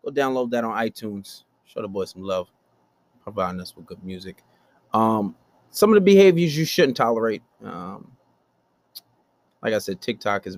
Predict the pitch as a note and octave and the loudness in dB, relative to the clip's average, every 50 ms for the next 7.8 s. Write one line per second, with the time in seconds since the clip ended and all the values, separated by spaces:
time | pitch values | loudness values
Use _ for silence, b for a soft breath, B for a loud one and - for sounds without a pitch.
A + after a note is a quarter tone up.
0 | - - G2 G2 F2+ - G2+ G2+ G2 F#2 F#2+ F#2 F#2+ F#2 F#2 F#2 F#2 F#2+ F#2 F#2+ | -10 -8 -8 -8 -6 -6 -6 -6 -6 -6 -6 -6 -6 -6 -8 -8 -6 -6 -4 -4
1 | G2 F#2 D#2+ F#2+ F#2+ F#2+ F2 F2+ F2+ F#2 F#2 F2+ F2+ - G2 G2 F#2+ F#2 - - | -4 -6 -4 -6 -6 -6 -6 -8 -8 -8 -8 -8 -8 -4 -2 -2 -2 -2 -4 -8
2 | - - F#2 F#2 E2+ - - - G#2+ - - - - - - - - - - G#2 | -4 -2 -2 -2 -2 -4 -6 -8 -8 -8 -12 -20 -20 -20 -20 -18 -8 -2 0 0
3 | G#2+ - _ _ _ - - - _ _ _ _ _ - - G#2 G2+ G2+ - - | 0 0 _ _ _ -18 -18 -18 _ _ _ _ _ -8 -6 -4 -2 -2 -2 -2
4 | F#2+ E2+ - - _ - F#2+ F#2+ F#2 - b b b b b b b b _ - | -4 -8 -8 -10 _ -4 -4 -4 -4 -6 b b b b b b b b _ -2
5 | G2 F#2 F#2 F2+ F2+ F2+ E2+ - G2+ G2+ G2 - A2 G#2+ G2 F#2+ - - G2+ G#2 | 0 0 0 0 -2 -2 -4 -4 -6 -2 2 4 4 4 4 0 -4 -2 0 0
6 | G#2 - - C3 B2+ A#2 A#2+ A2 A2 A2 G#2 - - A2+ G2+ - F#2+ - - - | 0 4 4 4 6 6 6 6 6 4 4 4 2 0 0 -2 -4 -8 -2 -2
7 | A#2+ G#2+ - - F#2+ F2+ D#2+ F2 A2 G2+ - - G#2 G2+ F#2+ - | -2 -2 -2 -4 -8 -8 -6 -6 -6 -4 -2 -2 -2 -2 -2 -4